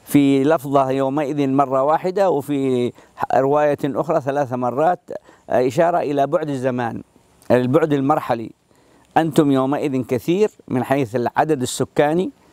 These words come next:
من حيث، آه، النظام المؤسسي، من حيث مظاهر الحياة التي نرى الآن تتكالب الناس عليها، "ولكنكم في مسألتين، في قرار الحكم وقرار العلم، أنتم غثاء كغثاء السيل".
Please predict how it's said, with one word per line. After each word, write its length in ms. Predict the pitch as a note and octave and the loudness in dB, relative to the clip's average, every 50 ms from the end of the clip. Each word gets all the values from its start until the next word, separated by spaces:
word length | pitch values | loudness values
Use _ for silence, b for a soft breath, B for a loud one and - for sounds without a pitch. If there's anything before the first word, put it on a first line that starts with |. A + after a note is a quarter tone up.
| B B B B B B | B B B B B B
من 140 | - G#2+ A#2 | 2 2 2
حيث، 400 | - - D3+ D#3+ D3+ - - - | 4 2 2 2 2 0 -2 -4
آه، 380 | - - - F#2+ A2 A2+ A#2 A2 | -4 0 0 0 2 0 0 -2
النظام 580 | G#2+ A#2+ A2+ A2 B2 C3+ C3 D3+ D#3+ D#3 C#3 | -2 -2 -2 0 2 2 4 4 2 2 0
المؤسسي، 640 | C3+ B2+ B2+ A#2 - D3 - - D#3+ - - F3+ G3+ - _ B B B B B B B B B B B | 0 -2 -2 0 -2 -2 -2 -2 -4 -4 -4 -6 -8 -8 _ B B B B B B B B B B B
من 160 | B2 B2+ A2+ | 2 2 2
حيث 420 | - D3+ E3 D#3+ D3+ C3 - - | 2 2 2 2 0 -2 -2 -2
مظاهر 420 | A#2+ B2+ A#2+ C3+ D#3 E3 E3 D#3 D#3 | 0 0 2 4 2 2 2 0 -2
الحياة 520 | D3+ B2+ - - C#3+ D3+ E3 F#3 F3+ D#3 D3 _ _ _ - | -2 -2 0 0 2 2 2 2 0 -2 -6 _ _ _ -10
التي 360 | A2 B2+ B2 B2 - C3 C3 | -8 -6 -6 -4 -2 0 0
نرى 240 | B2+ B2+ C3+ C3+ D#3 | 2 2 2 0 0
الآن 460 | D3+ C#3 C3+ - - D#3 D#3+ D#3 C#3+ | 0 0 0 2 2 2 2 0 -2
تتكالب 580 | C3 - C3+ - C#3 - - D3+ D3+ D3 C#3 B2+ | -6 -8 -10 -8 -8 -2 0 0 0 0 -2 -4
الناس 340 | C3 C3 C3+ C#3 C#3 - - | -2 -2 -2 -2 -2 -2 -2
عليها، 400 | G#2 A#2+ C#3+ D3 D3 D#3 F3+ - - _ B B B B B B B B B B | -2 -2 0 -2 -2 -2 -4 -6 -8 _ B B B B B B B B B B
"ولكنكم 720 | - D3+ E3+ F3+ F3+ - A#3 A#3 A#3 G#3+ F3+ - A3 G#3+ F3+ | 2 4 4 4 2 0 -2 0 0 0 0 0 -2 -2 0
في 140 | - F3 | 0 0
مسألتين، 840 | E3 E3 D#3 - - G#2+ D3+ D3+ C#3 - E3 D3 C#3+ C3+ B2+ B2 A2+ A2 | 0 0 -2 -2 -2 0 0 0 0 0 0 0 0 0 -2 -2 -4 -2
في 160 | - D#3+ D#3 | -2 -2 -2
قرار 380 | - - E3 F3 F#3+ G3 F3 | 0 0 0 2 2 2 0
الحكم 440 | D3+ C#3+ - G#3 G#3 - - F#3+ E3 | 0 -2 -2 -4 -4 -4 -6 -8 -6
وقرار 420 | D3+ C3+ - D#3 D#3+ E3 D#3 D3 D3+ | -6 -2 -2 -2 0 0 -2 -2 -4
العلم، 340 | C#3 D3+ F#3 G#3 G#3 G3 | -2 0 0 0 0 -2
أنتم 300 | - E3 E3 C3 D#3+ D3 | -4 -4 -4 -4 -4 -2
غثاء 240 | C3 C#3 C3+ E3 E3+ | -2 0 2 2 0
كغثاء 380 | E3+ - C3+ A#2+ B2 A#2+ C#3 C3 | 0 0 -2 -2 0 -2 -2 -2
السيل". 360 | C3 - - - - - - | -2 -4 -6 -8 -8 -10 -12